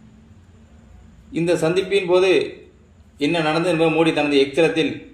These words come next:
"அதிபர் புதினுடன் புகைப்பட கண்காட்சியை பார்வையிட்டேன்.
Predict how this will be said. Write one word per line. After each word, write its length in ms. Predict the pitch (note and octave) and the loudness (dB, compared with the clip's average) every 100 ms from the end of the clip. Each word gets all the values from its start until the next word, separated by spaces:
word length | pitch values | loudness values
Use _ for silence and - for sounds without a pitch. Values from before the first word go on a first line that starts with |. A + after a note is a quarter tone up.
| - | -16
"அதிபர் 380 | - C3 E3+ D3 | -8 -2 0 0
புதினுடன் 580 | D#3+ F#3 G#3 G3+ G3+ F3 | -2 -2 0 0 0 -2
புகைப்பட 360 | D#3+ F3 F3 F3 | -2 0 0 -2
கண்காட்சியை 500 | D#3+ D#3+ E3 E3 D3+ | -2 -2 0 0 0
பார்வையிட்டேன். 540 | C3+ C3+ B2 B2+ A#2 | 0 0 0 -2 -6